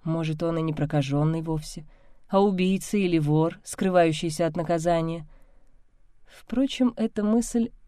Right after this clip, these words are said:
надолго не задержалась в голове Ромалии. Преступник просто сбежал бы в другой город, где его никто не знает, и дело с концом.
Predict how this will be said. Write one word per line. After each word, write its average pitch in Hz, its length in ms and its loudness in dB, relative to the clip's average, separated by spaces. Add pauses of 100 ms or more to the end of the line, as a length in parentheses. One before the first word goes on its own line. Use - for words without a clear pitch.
(120)
надолго 208 600 2
не 214 140 2
задержалась 185 760 -2
в 135 60 -12
голове 143 340 0
Ромалии. 135 560 -2 (760)
Преступник 262 640 0
просто 240 320 0
сбежал 214 500 2
бы 220 120 0
в 196 40 -10
другой 202 340 -2
город, 185 600 -8 (220)
где 165 260 2
его 156 140 4
никто 151 280 0
не 147 140 2
знает, 147 380 0 (280)
и 170 80 2
дело 151 300 4
с 156 100 -10
концом. 151 500 -4